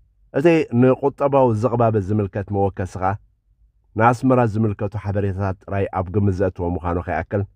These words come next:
ካብኡ ናብኡ እውን ገለገለ ዘድልዩ ኣገደስቲ ሓበሬታታት ዝጐደልዎ እዩ። ብዛዕባ ድኽነት ዝምልከት ከኣ እሞ ኣብ ዝሓለፈ ዕቑር ተዳለወ ዋላ ሓንቲ ጸብጻብ የለን ብምባል እዩ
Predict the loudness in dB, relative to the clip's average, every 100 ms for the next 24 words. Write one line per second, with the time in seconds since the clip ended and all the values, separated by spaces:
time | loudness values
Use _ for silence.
0 | _ _ _ _ 0 2 4 4 2 2
1 | 2 0 -2 0 2 0 0 2 0 -4
2 | -4 0 0 0 0 0 -2 -4 -2 0
3 | -2 -2 -4 -2 0 0 -2 -2 -2 -2
4 | -2 -2 -2 -2 0 0 -2 _ _ _
5 | _ _ _ -2 0 0 -2 2 2 0
6 | -6 -4 0 4 4 2 0 0 -2 -8
7 | -8 -6 -2 -2 -4 _ _ _ _ _
8 | -10 -4 0 2 2 0 -2 0 -2 -4
9 | -4 -2 2 2 0 -4 -2 -2 -2 -2
10 | -6 -8 -10 -8 -6 -6 -4 -4 -2 -2